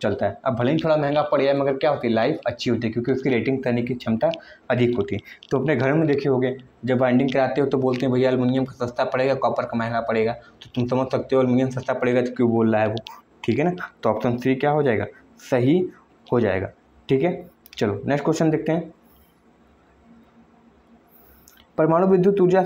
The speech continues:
उप-, उत्पादन संयंत्र में प्रयुक्त ईंधन कौन सा होता है। परमाणु की बात करें तो देखो ये कल का lecture है, कल ये, कल, हाँ कल पढ़ाए थे ना, Saturday, Saturday को पढ़ाए ना, तो परसों का lecture है। तो uranium, uranium कौन सा था जी, uranium दो सौ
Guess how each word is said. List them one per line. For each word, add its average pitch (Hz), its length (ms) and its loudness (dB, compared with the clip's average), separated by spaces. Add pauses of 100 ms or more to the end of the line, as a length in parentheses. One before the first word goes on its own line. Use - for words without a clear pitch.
(120)
उप-, 143 200 -2 (640)
उत्पादन 156 420 2
संयंत्र 165 300 0
में 170 160 0
प्रयुक्त 160 280 2
ईंधन 151 280 2
कौन 151 180 2
सा 135 100 0
होता 113 160 -2
है। 113 120 -6
परमाणु 147 340 2
की 165 100 -2
बात 156 220 2
करें 156 200 0
तो - 580 -14
देखो 123 180 2
ये 135 100 4 (100)
कल 131 160 0
का 131 120 0
lecture 123 400 0
है, 113 60 -4
कल 143 220 0
ये, 165 140 2 (340)
कल, 123 140 0
हाँ 107 180 -2
कल 117 160 0
पढ़ाए 104 220 -2
थे 127 140 -8
ना, 135 80 -4
Saturday, 120 340 -2 (100)
Saturday 139 380 0
को - 80 -2
पढ़ाए 113 200 0
ना, 160 100 2
तो 160 120 -4
परसों - 280 -2
का 117 60 0
lecture 98 300 -4
है। 104 80 -10 (400)
तो 160 60 2
uranium, 139 520 2 (320)
uranium 143 360 4
कौन 165 240 0
सा 170 140 2
था 165 140 0
जी, 156 140 0 (420)
uranium 139 720 4 (300)
दो 127 260 2
सौ 160 400 0